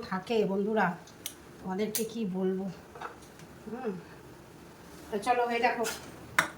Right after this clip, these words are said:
এই যে finally মাছের ঝোল ফুটে গেছে। মাছ আজকে যতই বড় হোক না কেন, মাছ একদম ভালো না। মাছ আমি একটা মাছও সোজা পাইনি, এই কয়টা তাও অনেক কষ্টে একটু সোজা হয়েছে। তো যাই হোক,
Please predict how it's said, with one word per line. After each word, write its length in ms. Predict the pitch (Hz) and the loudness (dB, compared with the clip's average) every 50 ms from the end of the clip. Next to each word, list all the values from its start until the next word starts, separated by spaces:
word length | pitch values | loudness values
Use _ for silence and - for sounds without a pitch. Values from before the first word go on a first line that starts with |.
| - - - - - - - - - | -14 -16 -16 -16 -14 -14 -12 -6 -4
এই 100 | 220 196 | -2 0
যে 160 | 196 208 202 - - - - - - | 0 0 -2 -2 -8 -12 -12 -6 -2
finally 340 | 240 208 220 226 220 233 | 2 2 4 4 4 4
মাছের 260 | 226 214 214 - 214 208 | 4 4 4 4 4 4
ঝোল 140 | 240 233 226 226 | 4 4 4 4
ফুটে 140 | 214 220 | 4 4
গেছে। 220 | - 233 226 - 277 | 4 4 4 6 6
মাছ 300 | 240 220 214 226 226 254 | 8 8 8 8 8 4
আজকে 280 | 240 240 - - 247 | 2 0 4 4 4
যতই 280 | 220 226 208 214 240 247 | 6 6 4 6 4 4
বড় 220 | 214 214 214 220 | 6 8 6 6
হোক 200 | 233 247 254 254 | 6 4 4 4
না 80 | 254 254 | 4 4
কেন, 160 | 247 226 214 233 - - - - - - - - - - | 6 8 6 6 6 4 -2 -6 -10 -12 -14 -14 -6 0
মাছ 280 | 202 185 185 202 220 220 | 4 4 6 6 6 4
একদম 300 | 240 190 190 240 247 226 | 4 4 4 4 4 6
ভালো 200 | 208 196 180 190 | 6 6 6 6
না। 140 | 180 180 180 - - - - - - - - - - - - | 4 4 2 -2 -6 -12 -14 -14 -14 -14 -14 -14 -14 -4 0
মাছ 320 | 185 185 185 208 247 277 311 | 2 4 6 6 6 6 6
আমি 160 | 311 320 311 | 4 6 6
একটা 400 | 294 277 277 277 - - 311 320 | 6 6 4 2 -2 2 4 6
মাছও 300 | 285 247 247 247 302 285 | 6 6 4 4 2 0
সোজা 280 | 269 240 202 196 202 | 2 2 4 4 4
পাইনি, 320 | 196 202 190 180 180 185 185 185 - - - - - - - - - - - - - - | 4 4 2 4 4 4 2 2 0 -4 -12 -12 -12 -12 -14 -16 -16 -14 -14 -14 -10 -4
এই 160 | - 190 190 185 | -2 -2 2 4
কয়টা 240 | 208 208 208 254 254 | 4 4 6 4 4
তাও 200 | 247 240 240 226 | 6 6 6 6
অনেক 260 | 196 196 226 247 247 - - | 6 6 6 6 4 2 2
কষ্টে 460 | 214 196 196 - - - - 320 415 403 - - - - - - - - - - - - - - | 0 2 2 0 -4 2 4 4 4 4 0 -6 -12 -12 -14 -14 -14 -16 -16 -16 -16 -16 -8 -6
একটু 220 | 185 185 - 220 | -6 0 0 0
সোজা 300 | 214 - - 185 208 208 | 0 2 0 4 4 4
হয়েছে। 380 | 202 202 190 196 - - 277 339 339 - - - - - - - - - - - - - - - - - | 4 4 4 4 4 4 4 4 2 -2 -10 -16 -16 -18 -16 -16 -16 -14 -14 -14 -14 -14 -14 -14 -12 -6
তো 100 | - 180 | -4 -2
যাই 240 | 170 190 185 190 214 | 0 2 2 4 4
হোক, 160 | 269 392 - | 4 4 2